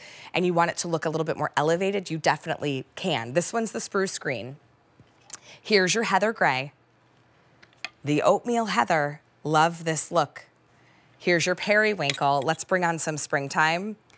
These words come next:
And then we've got that berry red. Get this for Valentine's Day. Would that not be so perfect? And it's thirty-four twenty-eight. The fabric is gorgeous.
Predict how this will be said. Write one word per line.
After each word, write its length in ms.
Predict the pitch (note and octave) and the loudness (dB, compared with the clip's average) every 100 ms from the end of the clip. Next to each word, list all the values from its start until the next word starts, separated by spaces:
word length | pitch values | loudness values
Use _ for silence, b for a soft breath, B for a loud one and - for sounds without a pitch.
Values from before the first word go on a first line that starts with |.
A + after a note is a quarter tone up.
| b b b - | b b b -2
And 160 | F3 | 0
then 120 | E3 | 2
we've 160 | E3 E3+ | 0 0
got 180 | D3+ - | -2 0
that 240 | D#3 D3 | -2 -2
berry 380 | D3 D3+ D3+ E3+ | 0 0 0 -2
red. 400 | D#3+ E3+ D3+ C#3+ - | 2 2 2 -2 0
Get 260 | E3+ E3+ - | 2 2 -2
this 320 | E3 E3 - | 0 0 0
for 140 | - C#3+ | -4 -6
Valentine's 1200 | C3+ F#3 E3+ F3+ F#3+ - F3+ E3 D#3+ E3 E3 - | 0 2 4 2 -4 -2 0 0 -2 -6 -8 -6
Day. 320 | - C#3+ A#2 | 0 0 -2
Would 160 | A#2 D3+ | -4 -2
that 180 | E3 - | -2 -2
not 360 | E3 F3+ F#3 | 0 2 2
be 80 | A3 | -2
so 180 | G3 G#3 | -2 -2
perfect? 480 | - F3 D#3 A#2 - B B B B | -2 -4 -4 -6 -8 B B B B
And 100 | B3 | -2
it's 140 | C4+ - | -2 -2
thirty-four 500 | B3+ C4 B3+ B3+ B3+ | -2 -2 -4 -6 -6
twenty-eight. 800 | - A#3+ A#3 - C#4 G#3+ - - B B B | -6 -6 -4 -6 -6 -8 -12 -20 B B B
The 100 | F#3+ | 0
fabric 560 | G#3 - F4 G4+ F#3+ - | 0 2 0 0 -2 -2
is 180 | D3+ - _ _ D#3+ - | -2 -4 _ _ -14 -6
gorgeous. 760 | - G#3+ F#3+ - A#2+ D3 - | 0 2 2 -2 -4 -4 -6